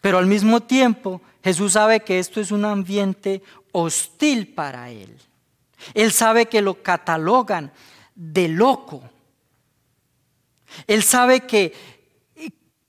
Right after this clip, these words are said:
que la gente piensa que él está aliado con el demonio, que los milagros que hace no los hace, ¿se acuerdan? No los hace en nombre de Dios, sino los hace en nombre de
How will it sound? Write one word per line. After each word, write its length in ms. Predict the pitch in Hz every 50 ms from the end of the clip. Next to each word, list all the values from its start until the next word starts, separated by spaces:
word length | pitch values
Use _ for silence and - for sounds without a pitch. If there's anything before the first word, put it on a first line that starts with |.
| _ _ _ _ _ _ _ _ _
que 260 | - - 202 202 220 220
la 200 | 180 180 170 165
gente 400 | 190 214 208 208 - 233 226 220
piensa 560 | - 220 226 233 240 240 220 - 233 226 214
que 180 | - - 175
él 100 | 175 170
está 360 | 180 190 185 - - - 190 180
aliado 560 | 175 180 175 180 202 247 269 254 214 185 170
con 280 | - - 170 160 151
el 220 | 147 143 143 135 127
demonio, 840 | 135 135 131 131 143 175 202 196 185 160 143 131 123 123 - 123 _ _ _ _ _ _ _ _ _ - - - _
que 140 | - 202 196
los 220 | 190 190 180 160
milagros 680 | 190 190 190 180 180 208 233 254 220 240 226 214 - -
que 200 | - - 170 170
hace 320 | 208 240 233 - - 202
no 160 | 185 180 185
los 240 | 185 190 196 180 -
hace, 240 | 208 196 - 175 156
¿se 100 | 135 147
acuerdan? 440 | 143 - - 214 226 196 160 156 - - - - -
No 160 | 165 175 175
los 240 | 185 185 170 - -
hace 280 | 196 196 185 - 165
en 140 | 151 147 151
nombre 360 | 156 160 175 180 175 180 175
de 160 | 160 151 147 139
Dios, 340 | 160 196 220 247 247 - - - -
sino 300 | - - 185 170 160 151
los 200 | 143 143 135 -
hace 260 | 180 190 185 - 175
en 160 | 160 156 156 156
nombre 420 | 170 190 208 202 196 202 202 196
de 280 | 185 226 302 - _